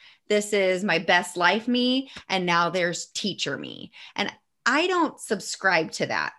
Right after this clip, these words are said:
I think that we can, that we can live our best life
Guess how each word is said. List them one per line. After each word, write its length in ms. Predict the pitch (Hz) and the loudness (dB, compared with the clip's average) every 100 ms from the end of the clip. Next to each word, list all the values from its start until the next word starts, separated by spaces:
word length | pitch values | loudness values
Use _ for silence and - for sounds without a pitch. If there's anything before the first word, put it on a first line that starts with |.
| - | 0
I 200 | 202 240 | 2 2
think 280 | 285 269 269 | 2 2 0
that 180 | 208 | -4
we 260 | 170 190 180 | -4 -8 -8
can, 600 | - 202 180 170 165 160 - 175 | -8 -6 -4 -4 -4 -8 -12 -8
that 180 | 175 | -6
we 120 | 180 175 | -4 -4
can 260 | 208 165 | -4 -2
live 200 | 185 214 | 0 2
our 120 | 214 202 | 4 4
best 320 | 170 170 - | 2 0 0
life 320 | 160 156 | 2 0